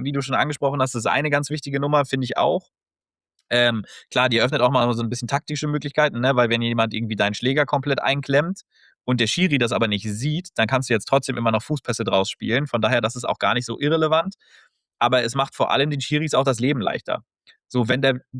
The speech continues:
Sch-, Ball irgendwie von Spieler A zu Spieler B kommt, dann kannst du das halt laufen lassen und musst nicht gucken, "Boah, war das jetzt mit dem Fuß? War das jetzt irgendwie anders? Muss ich das jetzt wirklich abpfeifen?" Sondern das ist halt so, wenn der nicht irgendwie mit seiner Hand auf den Ball gehauen hat, was wirklich nochmal anders offensichtlich ist, dann passt das schon irgendwie.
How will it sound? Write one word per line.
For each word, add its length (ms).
Sch-, 180
Ball 400
irgendwie 600
von 220
Spieler 360
A 200
zu 120
Spieler 300
B 240
kommt, 320
dann 80
kannst 180
du 60
das 140
halt 100
laufen 280
lassen 300
und 140
musst 240
nicht 120
gucken, 280
"Boah, 300
war 80
das 120
jetzt 140
mit 160
dem 100
Fuß? 400
War 120
das 100
jetzt 160
irgendwie 300
anders? 460
Muss 140
ich 60
das 140
jetzt 140
wirklich 220
abpfeifen?" 520
Sondern 220
das 100
ist 120
halt 140
so, 140
wenn 140
der 80
nicht 180
irgendwie 300
mit 140
seiner 300
Hand 200
auf 140
den 100
Ball 160
gehauen 380
hat, 180
was 140
wirklich 240
nochmal 240
anders 240
offensichtlich 480
ist, 120
dann 120
passt 180
das 120
schon 120
irgendwie. 340